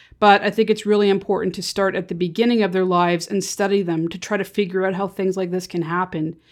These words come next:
And if we can sort of see things early on or note certain personality traits early on, maybe we can stop these horrible things from happening in the future. We can only hope.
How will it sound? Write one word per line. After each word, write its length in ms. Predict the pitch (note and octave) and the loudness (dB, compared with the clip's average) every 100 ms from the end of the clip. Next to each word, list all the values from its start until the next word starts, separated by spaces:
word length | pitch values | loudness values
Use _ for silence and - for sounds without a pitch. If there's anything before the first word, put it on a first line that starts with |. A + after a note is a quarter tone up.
| - - _ - | -20 -20 _ -6
And 400 | G#3+ G#3 G#3 G3+ | 2 4 4 2
if 180 | G#3+ G#3 | 0 0
we 220 | A3+ G3+ | 0 0
can 180 | G3 G#3 | 0 -2
sort 200 | F#3 G#3+ | 0 2
of 160 | G3+ F#3+ | 0 -2
see 260 | - A3 | -2 0
things 380 | G#3+ A3 G#3 F#3+ | 2 2 2 2
early 360 | G3+ G3 F#3 F3+ | 0 0 2 4
on 480 | G#3 G#3 G#3+ G#3+ G#3+ _ _ _ | 4 2 2 -2 -4 _ _ _
or 420 | F3 F3+ E3+ E3+ - _ - | 0 2 2 0 -8 _ -8
note 720 | F#3 G3 G3 G3+ G3+ - - _ - | 0 2 4 4 2 -6 -16 _ -12
certain 300 | - G#3 F3 | -8 -6 -4
personality 560 | G#3 G3 G3 G3 G3 | -4 -2 0 2 2
traits 340 | F#3+ F#3+ F#3 G3 - - | 0 0 -2 -4 -10 -6
early 300 | G3+ F#3 F#3 | -2 0 2
on, 280 | F#3+ G#3+ G#3 | 4 4 4
maybe 200 | G#3 G#3+ | 4 4
we 120 | G#3 | 0
can 200 | G#3 F#3+ | 0 -2
stop 600 | - - G3 F#3+ - _ _ _ _ _ _ | -4 -2 0 0 -2 _ _ _ _ _ _
these 220 | - F#3+ | -2 -2
horrible 400 | F3+ G#3 F#3 F#3 | 0 0 2 0
things 280 | F#3 F3+ F3+ | 0 0 0
from 120 | F3+ | -2
happening 400 | D#3 F3 F3 E3+ | -2 -2 0 0
in 60 | D#3+ | 0
the 60 | D#3+ | -2
future. 540 | F3 E3 - D#3 D#3 _ | -4 -6 -4 -8 -10 _
We 100 | F#3 | -6
can 140 | F3+ F3+ | -2 2
only 220 | E3+ E3+ | 2 0
hope. 340 | D3+ E3 - | -2 -6 -8